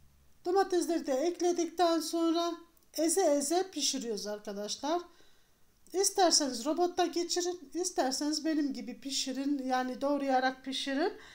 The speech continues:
Ee, ezdiğinizde çok daha lezzetli oluyor. Eze eze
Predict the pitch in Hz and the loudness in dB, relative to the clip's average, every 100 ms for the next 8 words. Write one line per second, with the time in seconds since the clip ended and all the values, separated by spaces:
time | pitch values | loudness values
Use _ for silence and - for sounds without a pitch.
0 | - - - 262 269 269 311 392 - 349 | -20 -14 -4 0 0 0 2 2 2 2
1 | 320 349 320 370 359 349 320 - 285 285 | 4 4 2 0 0 -2 -4 -2 -2 0
2 | 285 269 285 285 277 311 262 262 269 311 | -4 -4 -6 -6 -2 0 2 2 0 0
3 | 415 415 - - - 339 349 349 285 - | 0 -4 -20 -20 -6 0 2 4 2 0
4 | 330 370 | -2 -2